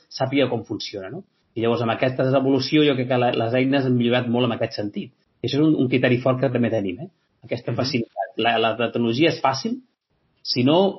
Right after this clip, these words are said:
Speaker 1: pot ser molt bona, pot ser fantàstic, eh? Però si no és fàcil i no, i no la implementem senzilla, l'acabem descartant també, eh?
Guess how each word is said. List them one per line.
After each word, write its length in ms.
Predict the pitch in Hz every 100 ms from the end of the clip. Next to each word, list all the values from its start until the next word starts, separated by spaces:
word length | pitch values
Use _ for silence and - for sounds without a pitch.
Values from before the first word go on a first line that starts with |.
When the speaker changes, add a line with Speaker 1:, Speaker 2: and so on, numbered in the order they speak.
| - -
Speaker 1:
pot 140 | 131 127
ser 100 | 165
molt 140 | 135
bona, 240 | 117 107 98
pot 180 | 143 -
ser 120 | 160
fantàstic, 640 | 151 127 123 120 - 101 127
eh? 100 | 143
Però 140 | 127
si 180 | 120 139
no 100 | 143
és 100 | 151 -
fàcil 340 | 123 - 113
i 40 |
no, 100 | 131
i 80 | 131
no 100 | 143
la 60 | 151
implementem 440 | 127 120 117 117
senzilla, 500 | 113 107 143 147 170 165 _ _ -
l'acabem 280 | 104 110 123
descartant 440 | - - 120 104
també, 300 | 92 90
eh? 60 | 92